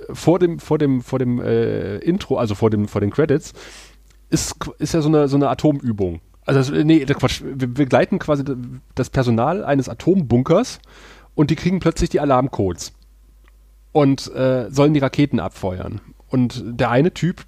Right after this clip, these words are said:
der will einfach nicht. Der sagt, "Nee, ich muss mich vergewissern, bevor ich hier diese Raketen abfeuere. Ich bin dabei, Millionen von Menschen umzubringen." Und der andere Typ hält ihm die Pistole am Kopf und sagt, "Drehen Sie den Schlüssel rum, Sir." Und dann beginnt der Vorspann. Und dann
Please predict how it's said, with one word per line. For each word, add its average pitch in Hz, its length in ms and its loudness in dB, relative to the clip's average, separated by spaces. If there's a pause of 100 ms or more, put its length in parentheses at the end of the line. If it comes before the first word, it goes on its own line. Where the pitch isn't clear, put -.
der 160 120 2
will 196 160 4
einfach 110 240 0
nicht. - 280 -6
Der 113 80 0
sagt, 123 200 -4
"Nee, 175 180 -2
ich 165 100 -2
muss 151 140 2
mich 147 120 4
vergewissern, 143 500 0
bevor 143 240 0
ich 135 80 0
hier 127 80 -4
diese 127 180 -2
Raketen 165 360 -2
abfeuere. 151 560 -2
Ich 127 160 -4
bin - 240 -4
dabei, 135 240 2
Millionen 143 340 2
von 127 160 0
Menschen 160 300 0
umzubringen." 151 560 -2 (400)
Und 135 140 2
der 113 80 2
andere 151 260 2
Typ - 220 -4
hält 147 160 2
ihm 139 80 2
die 127 100 2
Pistole 139 340 0
am 156 140 -2
Kopf - 240 -4
und 151 80 0
sagt, 135 280 -2
"Drehen 147 180 4
Sie 143 80 2
den 143 100 0
Schlüssel 240 260 0
rum, 104 220 0
Sir." 98 340 -4 (840)
Und 147 160 4
dann 127 160 4 (220)
beginnt 139 340 2
der 143 80 2
Vorspann. 156 600 -2 (1040)
Und 135 200 2
dann 151 260 2